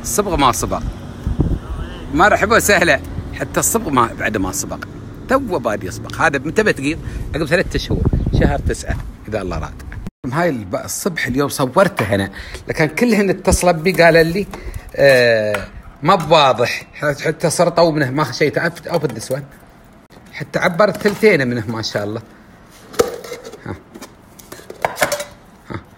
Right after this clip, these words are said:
ها، شوف، شو شي-، ما شيته منه، منه. كثر ما هو زين. هاي قلت لك، ها، ما شاء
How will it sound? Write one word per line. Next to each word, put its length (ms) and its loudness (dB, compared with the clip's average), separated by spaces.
ها، 100 -6
شوف، 380 -10
شو 100 0
شي-، 180 -10
ما 140 -2
شيته 380 -4
منه، 100 -8
منه. 140 -8
كثر 220 0
ما 160 -2
هو 160 -6
زين. 280 -2
هاي 120 0
قلت 180 -6
لك، 80 -4
ها، 180 -6
ما 280 -2
شاء 240 0